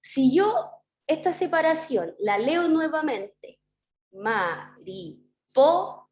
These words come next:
donde yo elevé mi voz, digamos, o donde yo hice como el énfasis en el po, ¿cierto? Mariposa.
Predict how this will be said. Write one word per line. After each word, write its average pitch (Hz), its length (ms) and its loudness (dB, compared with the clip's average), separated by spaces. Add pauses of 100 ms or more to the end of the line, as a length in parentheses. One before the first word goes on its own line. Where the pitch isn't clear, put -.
(1120)
donde 269 520 0
yo 254 540 -2
elevé 180 540 -4
mi 254 320 -2
voz, 262 400 -4
digamos, 254 720 -4
o 190 200 -4
donde 196 440 -2
yo 190 140 -2
hice 220 380 -8
como 185 520 -8 (280)
el 190 280 0
énfasis 311 840 0 (220)
en 403 160 0
el 440 140 4 (120)
po, - 440 -6
¿cierto? - 480 -8
Mariposa. 185 1700 -6